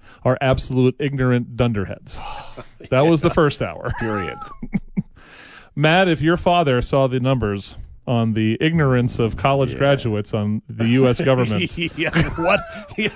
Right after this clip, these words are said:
Speaker 1: You take a torch to the place.
Speaker 2: Rip and read, right? <laughs>
Speaker 1: Uh, in the second hour, we had, uh, two beautiful guests, Congressman Schweikert,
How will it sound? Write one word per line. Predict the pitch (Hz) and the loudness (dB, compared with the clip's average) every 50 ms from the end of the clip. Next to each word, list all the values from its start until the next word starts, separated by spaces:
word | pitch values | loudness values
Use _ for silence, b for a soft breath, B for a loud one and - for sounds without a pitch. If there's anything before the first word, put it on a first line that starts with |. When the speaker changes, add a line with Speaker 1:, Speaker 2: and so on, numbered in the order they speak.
| - 185 | -2 -2
Speaker 1:
You | 180 | 2
take | - - 190 165 | 2 4 2 2
a | 156 | 2
torch | 143 - - 170 175 170 - - | 0 2 2 2 2 2 2 0
to | 170 | 0
the | 143 139 | 0 0
place. | - 151 143 143 175 - - 151 | 2 2 4 4 2 2 -2 -4
Speaker 2:
Rip | 160 180 190 - 185 | -2 -2 -2 -2 -2
and | 170 170 170 | -4 -2 0
read, | 175 175 165 165 180 - 147 185 | 0 2 2 2 0 0 0 0
right? | 220 190 170 185 190 143 - | 0 0 0 0 -2 -2 -4
<laughs> | - - 196 190 - - - 190 170 - - - 185 185 - - 185 190 190 165 - - - 185 160 160 180 - - 196 165 - - - 202 139 - - - - - - - - B 151 B B B B B | -4 -6 -6 -6 -6 -6 -4 -6 -6 -6 -8 -6 -6 -6 -6 -6 -8 -8 -6 -6 -6 -8 -8 -8 -6 -6 -6 -6 -4 -4 -4 -4 -4 -4 -6 -8 -8 -10 -14 -14 -14 -14 -16 -16 B -14 B B B B B
Speaker 1:
Uh, | - 160 151 156 156 151 151 147 151 165 | 0 2 4 4 4 4 4 4 2 2
in | 170 170 165 | 0 -2 -2
the | 160 156 | -2 -2
second | - - 254 277 285 - 381 220 | 0 0 0 0 2 2 0 0
hour, | 170 135 120 117 117 120 139 165 | 2 2 2 2 2 2 2 2
we | 147 139 135 135 | 2 2 0 0
had, | 123 127 123 120 120 117 117 117 117 113 110 113 | 2 2 2 2 2 2 2 2 0 0 -2 -2
uh, | 123 123 113 110 | -2 -4 -4 -4
two | - - - 185 190 180 | -4 -4 -2 0 0 -2
beautiful | 156 131 - 135 139 151 - - 180 | -2 0 0 0 0 0 -2 -4 -4
guests, | 156 117 101 110 143 - | -2 -2 -2 -2 -2 -4
Congressman | - - 113 110 117 131 - - 160 170 | -4 -4 -4 -2 -2 -4 -4 -4 -6 -6
Schweikert, | - - - 101 95 98 - 170 247 | -6 -4 -4 -4 -4 -4 -6 -8 -8